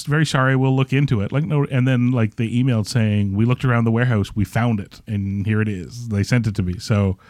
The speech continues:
um, and then again, like you, um, ev-,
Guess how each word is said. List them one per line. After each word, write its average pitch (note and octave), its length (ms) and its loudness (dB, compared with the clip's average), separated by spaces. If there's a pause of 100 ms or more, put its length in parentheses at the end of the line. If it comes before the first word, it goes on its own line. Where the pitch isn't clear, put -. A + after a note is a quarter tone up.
(760)
um, G2 760 2 (160)
and A#2+ 140 2
then A#2+ 80 2
again, A#2 340 2
like A2 240 0
you, A2+ 460 2 (160)
um, G#2 600 -2 (340)
ev-, G#2+ 180 0